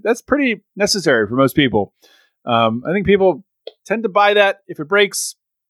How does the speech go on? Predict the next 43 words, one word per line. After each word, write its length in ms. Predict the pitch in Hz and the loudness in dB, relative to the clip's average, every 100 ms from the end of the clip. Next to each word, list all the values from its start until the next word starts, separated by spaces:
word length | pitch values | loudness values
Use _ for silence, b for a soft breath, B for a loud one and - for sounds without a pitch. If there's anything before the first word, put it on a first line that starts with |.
| _ _ _ _ | _ _ _ _
they're 100 | 139 | -6
gonna 160 | 151 202 | -2 0
get 120 | 190 | 0
a 20 | |
dishwasher 680 | 180 180 175 170 160 175 165 - | 0 -2 0 0 0 -4 -4 -6
and 260 | 147 131 117 | -6 -6 -4
not 240 | 143 160 | -2 -2
go 140 | 156 143 | 0 -2
on 80 | |
the 60 | 127 | -2
cruise 220 | 147 143 | -8 -8
vacation 580 | 113 107 110 104 - 113 _ _ _ _ | -8 -8 -10 -12 -14 -18 _ _ _ _
if 120 | - 139 | -8 -4
they 100 | 123 | 0
have 240 | 139 - | -2 -2
to. 260 | - 110 - _ _ _ _ 117 | -6 -6 -10 _ _ _ _ _
Uh, 140 | 117 120 | -6 -2
or 160 | 160 143 | 0 2
maybe, 580 | 151 254 214 196 170 - _ _ _ | 4 2 2 0 0 -6 _ _ _
as 160 | 147 127 | -6 -2
I'll 60 | |
get 160 | 127 143 | 0 0
to 120 | 135 | 0
later, 420 | 127 143 107 104 127 - | 2 2 0 -4 -8 -4
maybe 240 | 147 202 | -2 -2
they're 140 | 190 | -4
still 220 | 160 - 175 | -4 -6 -6
doing 240 | 170 151 | -6 -6
both. 460 | 156 156 104 _ _ _ _ _ _ _ _ _ _ _ _ _ _ | -2 -2 -2 _ _ _ _ _ _ _ _ _ _ _ _ _ _
And 120 | 123 117 | -6 -4
they're 100 | - | -4
idiots 380 | 180 151 - - | -2 -2 -4 -8
for 120 | - | -2
doing 240 | 117 120 98 | 0 0 -2
it. 120 | - _ _ _ _ | -8 _ _ _ _
But 200 | 135 127 | -4 -2
we'll 120 | 147 | 0
get 140 | 160 180 | 0 -2
to 100 | 165 | 0
that 200 | 156 143 | 2 2
in 100 | 127 | 0
a 40 | |
minute. 240 | 120 104 | -2 -2